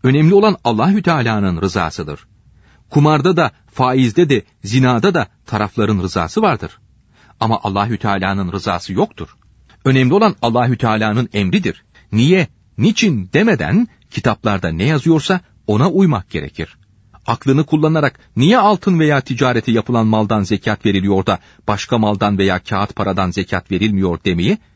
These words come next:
kimsenin hakkı yoktur. Dine uygun çare aramak.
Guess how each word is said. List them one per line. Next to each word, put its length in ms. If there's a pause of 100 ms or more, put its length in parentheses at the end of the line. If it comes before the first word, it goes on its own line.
(120)
kimsenin 420
hakkı 320
yoktur. 400 (1800)
Dine 280
uygun 380
çare 380
aramak. 480